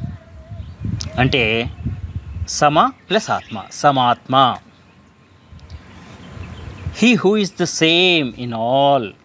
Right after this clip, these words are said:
all his creation, ఆత్మ పరమాత్మ, సమాత్మ. సమ్మతి. సమ్మతి అంటే acceptance.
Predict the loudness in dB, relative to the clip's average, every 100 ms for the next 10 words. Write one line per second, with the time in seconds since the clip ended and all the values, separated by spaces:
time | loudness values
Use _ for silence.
0 | _ _ _ -20 -20 -16 -4 -2 0 -2
1 | -6 -4 -2 0 0 2 0 0 -6 -18
2 | -20 -20 -20 -20 -20 -20 -20 -12 0 2
3 | 4 4 4 2 -2 0 0 -4 -12 -16
4 | -14 -12 -6 2 4 4 0 0 0 2
5 | 4 4 2 -4 -18 -20 -20 -20 -20 -12
6 | -4 2 2 2 -2 -2 -2 -2 -10 -16
7 | _ -18 -16 -16 -14 -12 -10 -8 -8 -6
8 | -6 -6 -8 -6 -2 0 2 2 2 0
9 | 2 0 -2 -6 -6 -8 -8 -8 -8